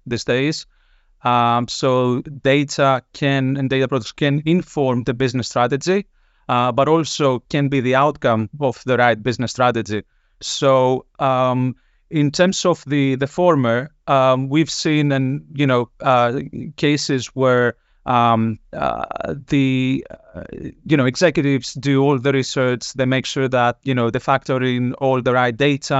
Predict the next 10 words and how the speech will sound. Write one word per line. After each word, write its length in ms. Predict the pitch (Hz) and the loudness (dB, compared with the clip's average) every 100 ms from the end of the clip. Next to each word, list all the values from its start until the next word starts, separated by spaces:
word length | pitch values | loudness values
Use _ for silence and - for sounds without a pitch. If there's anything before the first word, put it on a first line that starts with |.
| 131 | 0
in 60 | 123 | 0
order 160 | 127 | -2
to 140 | 127 131 | -4 -4
be 160 | 123 | 0
able 260 | 135 135 123 | 0 0 -4
to 160 | - 135 | -4 -4
define 580 | 120 - 151 185 117 | -6 2 2 4 0
this 220 | 110 113 127 | -2 -6 -2
business 380 | 117 113 117 - | -2 -2 -4 -2
strategy, 600 | 113 117 120 123 175 | 0 0 0 0 -2